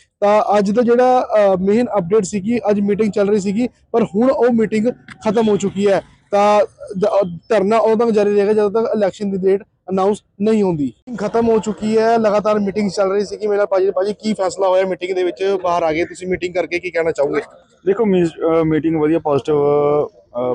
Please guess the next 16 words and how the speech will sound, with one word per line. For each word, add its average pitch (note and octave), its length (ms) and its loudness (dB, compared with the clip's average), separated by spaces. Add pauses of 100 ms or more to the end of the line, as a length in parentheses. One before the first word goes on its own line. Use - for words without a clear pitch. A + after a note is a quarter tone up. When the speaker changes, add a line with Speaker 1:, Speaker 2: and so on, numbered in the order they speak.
Speaker 2:
ਪੋਜ਼ਿਟਿਵ C3+ 320 -4
ਉਹ C3+ 80 0
'ਚ C3 100 -8
ਹੋਈ B2+ 240 2
ਹੈ C3 120 2
ਤੇ C3 520 0 (540)
ਮੈਂ, D3+ 380 0
ਅਹ, C#3 420 -2
ਵਾਈਸ D3+ 180 0
ਚਾਂਸਲਰ F#3+ 300 0
ਦਾ F#3 80 2
ਇਹ F#3+ 80 2
ਕਹਿਣਾ F#3+ 160 0
ਕਿ F#3 80 0
ਉਹ G3 60 4
ਲਗਾਤਾਰ D3+ 420 0